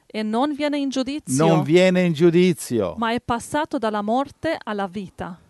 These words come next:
Speaker 1: Giovanni cinque ventiquattro.
Speaker 2: E anche Giovanni, capitolo undici, venticinque, ventisei, dice: "Chi vive e crede in me non morirà mai. Credi tu questo?"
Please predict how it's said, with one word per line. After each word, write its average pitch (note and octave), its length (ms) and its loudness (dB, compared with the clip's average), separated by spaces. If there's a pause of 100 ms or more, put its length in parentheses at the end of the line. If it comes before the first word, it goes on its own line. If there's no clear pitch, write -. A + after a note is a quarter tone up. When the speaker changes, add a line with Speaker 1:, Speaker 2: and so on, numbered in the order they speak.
(180)
Speaker 1:
Giovanni G#3 300 -6
cinque A#3+ 300 -8
ventiquattro. F#3+ 760 -8
Speaker 2:
E B2+ 760 4
anche A#2 220 -4
Giovanni, A#2 840 -2
capitolo A2+ 520 -2
undici, G#2+ 640 -4
venticinque, G2+ 500 -6
ventisei, B2+ 540 -4
dice: A#2 300 -4
"Chi D#3 180 2
vive D3+ 600 4 (440)
e B2 160 -2
crede E3+ 380 2
in D#3 100 2
me C3+ 520 2 (840)
non F3 380 4
morirà F3 480 6
mai. D#3+ 760 2 (540)
Credi D3+ 440 4
tu C#3 140 -2
questo?" C#3 640 -2